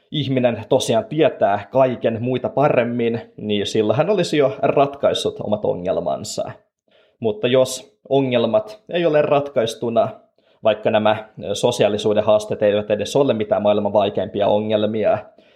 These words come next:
niin se on ainakin jonkinlainen pieni seitinohut vihje siihen suuntaan, että tämä henkilö ei nyt ehkä olekaan ihan niin kyvykäs kuin esittää olevansa. No ok, sitten muutokseen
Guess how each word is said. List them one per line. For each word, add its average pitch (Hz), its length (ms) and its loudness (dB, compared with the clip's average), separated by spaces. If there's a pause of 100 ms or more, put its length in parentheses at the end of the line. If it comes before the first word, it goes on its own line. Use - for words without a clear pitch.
(340)
niin 110 460 0
se 262 400 -2 (420)
on - 180 0
ainakin 349 500 0
jonkinlainen 202 520 2
pieni 202 520 2
seitinohut 151 1000 0
vihje 139 720 -2
siihen 113 360 -4
suuntaan, 113 680 0
että 107 480 0 (580)
tämä 104 180 -4
henkilö 113 440 2
ei 113 80 2
nyt 117 140 -4
ehkä 143 220 0
olekaan 156 380 2
ihan 123 180 -2
niin 117 200 -2
kyvykäs 104 480 -6
kuin 87 440 -6 (520)
esittää - 440 0
olevansa. - 640 -2 (680)
No 117 140 2
ok, 117 500 4
sitten 113 600 -2 (240)
muutokseen 127 720 0